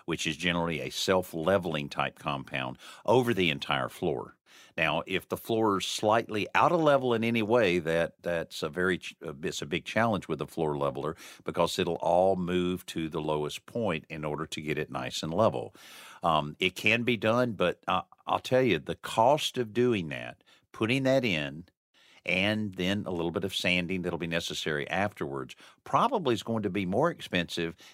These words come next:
than actually removing the Mexican clay tile. Um, it is messy, but for the most part, it comes up fairly easy because it's somewhat brittle. It, um, will, you know, clean up pretty well. And then you still have a little sanding on the existing floor,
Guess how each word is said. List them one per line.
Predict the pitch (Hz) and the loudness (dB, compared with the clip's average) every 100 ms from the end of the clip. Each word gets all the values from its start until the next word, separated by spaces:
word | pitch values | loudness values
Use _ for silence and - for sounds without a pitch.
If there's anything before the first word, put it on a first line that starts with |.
| - | -4
than | 92 | 0
actually | 90 - - 92 95 | 0 -2 -4 -2 -2
removing | 87 104 98 113 165 117 76 69 67 _ - | -2 -2 2 2 2 0 -2 -4 -12 _ -6
the | 80 | 0
Mexican | 80 73 78 - | 0 -2 -6 -8
clay | 76 - 73 | -8 -2 -2
tile. | - 76 65 60 64 - - - | 0 -2 -2 -2 -8 -12 -18 -8
Um, | 71 69 | -6 -4
it | 82 | 0
is | 110 127 | 2 2
messy, | 139 175 - 98 | 2 0 0 -4
but | 95 92 92 95 - | -2 2 4 2 -2
for | - - 143 | -18 -10 -6
the | |
most | 165 214 220 | -2 -2 -2
part, | - 120 104 | 2 4 4
it | 101 | 2
comes | - 135 110 | 0 0 2
up | 131 - - | 2 2 0
fairly | 120 120 117 95 | 0 2 2 0
easy | 107 117 123 - 73 | 0 2 0 0 -4
because | 76 87 82 82 - - - | -4 -4 0 0 -2 -12 -12
it's | 78 - | -10 -2
somewhat | 98 101 101 - | 0 2 2 2
brittle. | 87 87 90 85 80 - - | 0 2 2 0 -2 -8 -10
It, | 80 76 62 | -4 -2 -2
um, | 78 73 69 69 71 | -4 -4 -4 -10 -6
will, | 87 87 87 - - | 0 2 2 -2 -6
you | 98 | -6
know, | 67 80 | -6 -8
clean | - 107 92 | -4 0 2
up | 85 - | 2 0
pretty | 87 78 | -4 -2
well. | 71 71 76 | 0 0 0
And | 113 | 0
then | 165 180 | 0 0
you | 156 | 0
still | 175 156 | 0 4
have | 127 | 4
a | 104 | 2
little | 95 82 | 0 -2
sanding | - 95 92 87 | -2 0 0 -2
on | 82 78 | -2 -2
the | 80 | -4
existing | 73 78 95 - 85 | -4 -2 -2 -2 -6
floor, | 71 69 64 67 | -6 -6 -4 -4